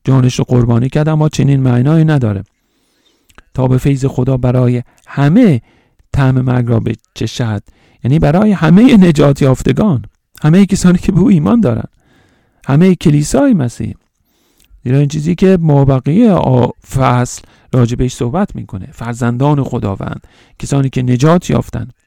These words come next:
بدون شک از همه اقوام و نژاد و قوم‌ها و به احتمالاً برای هر بشری تا یک حد، یعنی تا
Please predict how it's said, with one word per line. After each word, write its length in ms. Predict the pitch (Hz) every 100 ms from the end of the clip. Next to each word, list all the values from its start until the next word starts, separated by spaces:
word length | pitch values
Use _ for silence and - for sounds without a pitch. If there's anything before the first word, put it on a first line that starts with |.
| _ _ _ _ _ _ _ _ -
بدون 300 | 113 220 240
شک 300 | - 139 135 - _ _ _ _ _
از 260 | - 127 -
همه 460 | - 120 147 175 175
اقوام 600 | 135 - 113 143 156 156
و 100 | 151
نژاد 580 | 139 131 123 156 156 151
و 80 |
قوم‌ها 720 | 147 135 120 113 110 135 185 196
و 140 | 160 - _ _
به 220 | 131 123
احتمالاً 920 | 135 117 143 127 117 117 165 190 170 175 _ _ _ _ _ _ _ -
برای 540 | 131 139 165 180 190 - _ _ _
هر 380 | - 226 254 233 -
بشری 800 | 156 160 - 285 226 165 180 208 _ _ _ -
تا 280 | - 202 202
یک 420 | 185 294 277 -
حد، 520 | - 110 - - - _ _ _ _ 120
یعنی 180 | 196 220
تا 200 | - 139